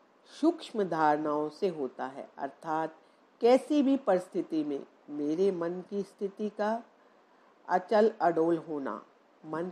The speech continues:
का हल्कापन, निश्चिंत होना, संतुष्ट रहना। बाबा कहते, स्वयं के परिवर्तन के लिए जिन जिन संकल्पों की ज़रूरत है, तो अब शिव बाबा चाहता है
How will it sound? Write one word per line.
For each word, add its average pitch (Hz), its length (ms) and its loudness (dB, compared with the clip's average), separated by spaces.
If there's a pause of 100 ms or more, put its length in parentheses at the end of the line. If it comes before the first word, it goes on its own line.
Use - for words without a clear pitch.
का 185 120 2
हल्कापन, 156 800 -6 (520)
निश्चिंत 269 680 -4 (120)
होना, 135 300 -6 (100)
संतुष्ट 170 640 -6
रहना। 120 440 -8 (1400)
बाबा 151 300 -2
कहते, 160 460 -6 (260)
स्वयं 180 480 -2
के 254 180 -4
परिवर्तन 214 600 0
के 220 180 0
लिए 233 240 2 (320)
जिन 254 240 2
जिन 175 240 2 (260)
संकल्पों 160 580 -4
की 208 180 -6
ज़रूरत 151 600 -4
है, 175 340 2 (800)
तो 185 140 -2 (140)
अब 226 240 8 (460)
शिव 202 220 -2
बाबा 151 300 0
चाहता 160 500 -4
है 254 320 2